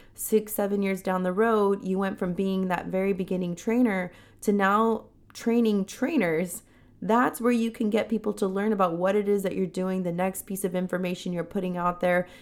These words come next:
If you're launching apparel, if you're hosting a retreat, if you started a podcast, if you are starting a challenge, these are all examples of information that people may want to learn or jump on board and be a part of and support you,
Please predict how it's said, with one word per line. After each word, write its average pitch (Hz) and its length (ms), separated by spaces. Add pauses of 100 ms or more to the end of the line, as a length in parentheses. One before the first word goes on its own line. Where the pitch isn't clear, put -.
(120)
If - 120
you're 180 120
launching 208 400
apparel, 185 600
if 175 140
you're 190 120
hosting 208 360
a 202 60
retreat, 196 600 (240)
if - 120
you 180 60
started 214 360
a 208 80
podcast, 190 800 (320)
if 190 360
you 190 600
are 202 180
starting 226 400
a 208 60
challenge, 202 800 (320)
these 226 360
are 240 140
all 208 240
examples 202 580
of 175 200
information 196 640
that 180 180
people 214 320
may 220 200
want 202 300
to 202 120
learn 190 340
or 196 140
jump 190 280
on 190 200
board 190 280
and 190 120
be 190 100
a 180 60
part 214 320
of 180 200
and 180 200
support - 480
you, 175 280